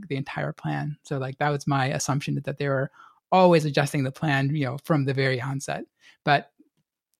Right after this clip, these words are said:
part of the plan initially was them to,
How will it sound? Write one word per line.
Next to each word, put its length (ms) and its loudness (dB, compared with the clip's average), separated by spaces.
part 180 4
of 40 4
the 60 2
plan 220 2
initially 640 2
was 160 0
them 320 0
to, 540 -2